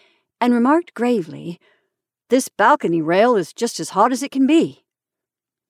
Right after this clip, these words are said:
"They say," said Mother, "that the greatest heat of the day is at about half past two. We have certainly noticed it is very hot then." "Yes, it's lovely then,"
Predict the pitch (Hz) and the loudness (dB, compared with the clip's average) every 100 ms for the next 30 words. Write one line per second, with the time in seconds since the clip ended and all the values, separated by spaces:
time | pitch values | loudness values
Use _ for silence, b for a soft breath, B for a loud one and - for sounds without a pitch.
0 | _ _ _ _ _ 262 262 - 349 392 | _ _ _ _ _ 0 2 0 0 2
1 | 180 160 262 320 - _ _ _ - - | 2 -2 -2 -4 -8 _ _ _ -16 -12
2 | 156 160 151 135 165 _ _ _ _ _ | -8 -8 -10 -14 -20 _ _ _ _ _
3 | _ _ _ 269 285 226 311 403 240 190 | _ _ _ -2 -2 0 4 4 2 -6
4 | - 214 190 165 190 190 147 160 240 b | -8 -10 -10 -10 -6 -6 -6 -8 -10 b
5 | b b b 269 311 311 294 285 285 320 | b b b -2 0 2 2 2 4 4
6 | 339 - 320 320 - - - 359 294 165 | 2 -2 0 0 0 -16 -4 -2 -2 -4
7 | - 175 _ _ _ _ _ - 233 - | -16 -20 _ _ _ _ _ -4 -4 -4
8 | 247 240 202 185 202 208 - 170 196 214 | -6 -4 -2 0 0 -4 -6 -12 -12 -10
9 | 170 170 285 190 143 - - 151 143 175 | -6 -2 0 0 -4 -12 -12 -14 -10 -2
10 | 269 - _ _ _ _ _ _ _ _ | -2 -4 _ _ _ _ _ _ _ _
11 | _ _ _ 208 254 262 220 - - b | _ _ _ -4 0 0 -2 -6 -14 b
12 | b b _ 277 269 254 254 311 233 185 | b b _ 0 0 0 2 2 0 -2
13 | 175 175 262 | -4 0 0